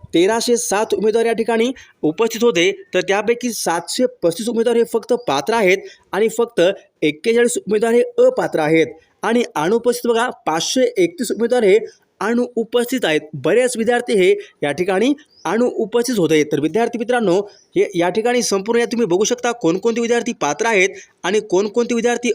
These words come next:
अपात्र आहेत, या ठिकाणी तुम्ही आपल्या या यादीच्या माध्यमातून तुम्ही बघू शकता. सत्तावीस जानेवारी चंद्रपूर विभागामध्ये या ठिकाणी ही धाव चाचणी होणार आहे, म्हणजेच उद्या होणार आहे. या ठिकाणी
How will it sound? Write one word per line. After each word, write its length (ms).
अपात्र 360
आहेत, 140
या 80
ठिकाणी 360
तुम्ही 600
आपल्या 300
या 180
यादीच्या 380
माध्यमातून 580
तुम्ही 440
बघू 200
शकता. 380
सत्तावीस 560
जानेवारी 640
चंद्रपूर 460
विभागामध्ये 580
या 80
ठिकाणी 340
ही 100
धाव 240
चाचणी 280
होणार 260
आहे, 220
म्हणजेच 320
उद्या 220
होणार 240
आहे. 240
या 100
ठिकाणी 300